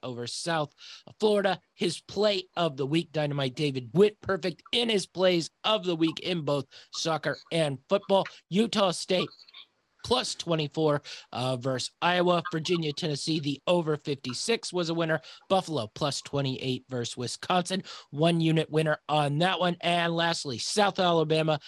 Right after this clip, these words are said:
Tulane over fifty-two on that one. Losses on the N C State minus fourteen and a half, two unit play there. Boise State plus, uh, fourteen and a half was a loser. One unit loss on that one. North Texas plus the six and a half versus Cal.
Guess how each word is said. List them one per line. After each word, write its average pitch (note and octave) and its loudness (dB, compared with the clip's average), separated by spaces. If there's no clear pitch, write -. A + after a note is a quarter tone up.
Tulane E3 2
over F#3 4
fifty-two C3 -6
on B2 0
that D#3+ 2
one. D#3 2
Losses F#3 2
on D#3+ 2
the D3+ -4
N D#3+ 0
C C#3+ -4
State D3 -2
minus E3+ 2
fourteen D#3+ -2
and C#3 0
a C#3 0
half, D#3+ 0
two - 0
unit D3+ -2
play C3 -2
there. D#3 4
Boise F3+ 4
State E3 0
plus, D#3+ 0
uh, D3 4
fourteen D3+ -2
and C#3 0
a C#3 0
half C#3 0
was C3+ -2
a C3 -2
loser. C3+ 0
One D3 2
unit C#3 -2
loss B2+ -2
on A2+ -4
that D3 0
one. C#3+ 0
North E3 4
Texas F#3 -2
plus - 0
the D3 -6
six C#3+ -4
and C#3+ -2
a C3+ 2
half C#3+ -2
versus B2+ -4
Cal. E3+ 2